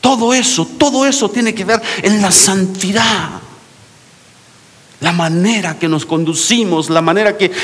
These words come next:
hablamos, la manera que tratamos con las demás personas, todo eso. Estas personas, los hijos de Elí, se habían corrompido.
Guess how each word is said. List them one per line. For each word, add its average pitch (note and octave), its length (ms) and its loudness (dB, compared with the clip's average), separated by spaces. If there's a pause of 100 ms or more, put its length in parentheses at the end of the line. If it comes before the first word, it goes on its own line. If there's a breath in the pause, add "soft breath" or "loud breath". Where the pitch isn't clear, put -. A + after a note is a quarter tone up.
(120)
hablamos, F#3 580 2
la E3+ 100 2
manera F#3 300 0
que F#3 100 -6
tratamos E3+ 880 -4
con D#3 120 -4
las C3+ 100 -4
demás C#3 200 -4
personas, C#3+ 400 -4 (460 loud breath)
todo D3+ 320 -2
eso. C3+ 360 0 (280 loud breath)
Estas E3+ 420 0
personas, D3 1120 0 (580)
los - 200 -4
hijos C#3 420 0
de B2+ 180 0
Elí, C3+ 640 -2 (1080 loud breath)
se - 280 2
habían C#3+ 240 0
corrompido. C#3 920 -4